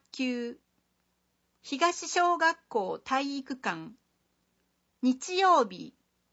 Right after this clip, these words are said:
午前九時から午後零時三十分。年会費、一般四千円、高校生三千円、プラススポーツ保険。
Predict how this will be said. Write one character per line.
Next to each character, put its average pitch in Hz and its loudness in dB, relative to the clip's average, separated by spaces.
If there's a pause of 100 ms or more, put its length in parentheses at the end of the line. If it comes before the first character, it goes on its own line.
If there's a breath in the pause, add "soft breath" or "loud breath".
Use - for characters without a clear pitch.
(180)
午 370 4
前 311 2
九 277 -6
時 220 -8 (400)
か 175 -10
ら 170 -8 (480)
午 381 4
後 285 4
零 302 2
時 202 -8
三 254 0
十 247 -6 (160)
分。 175 -14 (1000)
年 339 2
会 339 2
費、 - -12 (360)
一 233 -8 (160)
般 285 4 (280)
四 311 6
千 269 0
円、 233 -8 (460)
高 370 2
校 359 2
生 175 -8 (300)
三 302 0
千 262 2
円、 226 -8 (640)
プ 269 -6
ラ 311 4
ス 302 -8 (120)
ス - -14
ポ 330 10
ー 339 0
ツ - -8
保 294 4
険。 165 -6